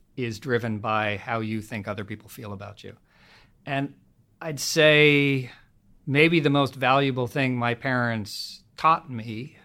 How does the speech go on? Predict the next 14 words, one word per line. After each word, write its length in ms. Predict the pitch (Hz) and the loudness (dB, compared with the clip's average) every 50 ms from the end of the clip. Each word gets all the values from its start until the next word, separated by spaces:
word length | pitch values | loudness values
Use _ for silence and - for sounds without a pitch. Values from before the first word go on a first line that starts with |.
| _ _ _ _ _ _ _ - - _ - | _ _ _ _ _ _ _ -20 -20 _ -12
was, 1080 | - 120 127 127 127 127 123 123 123 123 123 120 120 120 120 110 - - - - - - _ _ _ _ _ _ _ _ _ _ _ _ _ _ _ _ _ _ _ _ _ _ _ _ _ _ _ _ - | -6 -2 2 4 4 6 6 6 6 4 4 2 2 0 -4 -6 -8 -10 -12 -14 -16 -20 _ _ _ _ _ _ _ _ _ _ _ _ _ _ _ _ _ _ _ _ _ _ _ _ _ _ _ _ -4
before 500 | - 139 123 - - 170 170 180 190 185 | -2 -2 -2 -2 0 4 6 6 6 6
you 200 | 175 165 170 180 | 6 4 2 2
worry 400 | 165 160 160 160 165 160 151 147 | 4 6 6 6 6 6 4 4
about 320 | 143 131 139 135 139 139 | 2 2 2 2 2 0
what 160 | 139 135 131 | 0 0 0
other 180 | 139 143 139 139 | 2 2 0 0
people 240 | 113 127 123 123 110 | -2 -4 -6 -6 -6
think 200 | - 127 113 - | -8 -8 -8 -8
about 280 | 101 101 95 92 - | -8 -8 -8 -8 -8
you, 180 | - 92 92 98 _ _ _ _ _ _ _ _ _ _ _ _ _ _ _ _ _ _ _ _ _ _ _ - | -12 -12 -12 -14 _ _ _ _ _ _ _ _ _ _ _ _ _ _ _ _ _ _ _ _ _ _ _ -8
make 200 | 156 151 156 156 | -6 -4 -4 -4
sure 340 | - - 160 156 151 151 143 | -4 -2 0 2 2 2 0
you 680 | 139 135 131 127 127 147 175 185 160 120 104 98 107 | 0 -4 -6 -8 -6 -4 -2 -2 -2 -4 -6 -8 -14